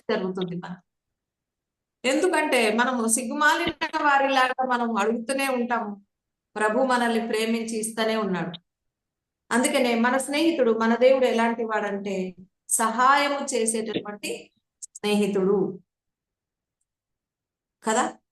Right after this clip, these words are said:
భూమి ఆకాశములను సృజించిన యెహోవా నామము వలననే మనకు సహాయం, ఎవరి వల్ల కూడా మనకు సహాయము లేదు అని ఉంటది వాక్యంలో.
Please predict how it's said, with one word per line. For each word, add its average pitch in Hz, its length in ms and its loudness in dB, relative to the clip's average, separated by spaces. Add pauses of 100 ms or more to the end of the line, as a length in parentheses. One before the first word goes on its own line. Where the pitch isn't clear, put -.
(180)
భూమి 294 320 4
ఆకాశములను 294 760 2
సృజించిన 254 540 -2
యెహోవా 240 600 4
నామము 233 680 -2
వలననే 254 720 -2 (140)
మనకు 196 240 -6
సహాయం, 180 580 -2
ఎవరి 247 360 4
వల్ల 240 260 2
కూడా 233 140 2
మనకు 214 200 0
సహాయము 208 580 0 (480)
లేదు 262 360 2
అని 247 160 2
ఉంటది 220 280 -2
వాక్యంలో. 202 580 -2